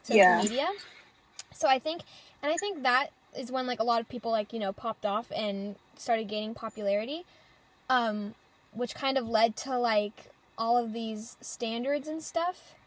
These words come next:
Speaker 1: And, like, I think it's
Speaker 2: Yeah.
Speaker 1: pretty obvious, like, you know, the more you're on your phone, the more you're on TikTok, the more you're getting exposed to unhealthy or healthy, like, influences. So I think if you, like, do
Speaker 2: Mm-hmm.
Speaker 1: spend more time on your phone, like,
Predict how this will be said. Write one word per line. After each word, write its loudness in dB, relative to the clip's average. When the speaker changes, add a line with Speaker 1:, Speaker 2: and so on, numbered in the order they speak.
Speaker 1:
And, -2
like, 6
I 2
think 2
it's 6
Speaker 2:
Yeah. 10
Speaker 1:
pretty 2
obvious, 0
like, 2
you -8
know, 0
the -2
more -2
you're -4
on -2
your -4
phone, -6
the -4
more -4
you're -4
on -4
TikTok, -6
the -2
more 0
you're 0
getting -2
exposed -2
to -2
unhealthy 0
or 4
healthy, -4
like, -10
influences. -4
So 2
I 6
think -4
if -6
you, -2
like, 0
do -4
Speaker 2:
Mm-hmm. 4
Speaker 1:
spend 4
more 0
time -4
on -4
your -4
phone, -6
like, 0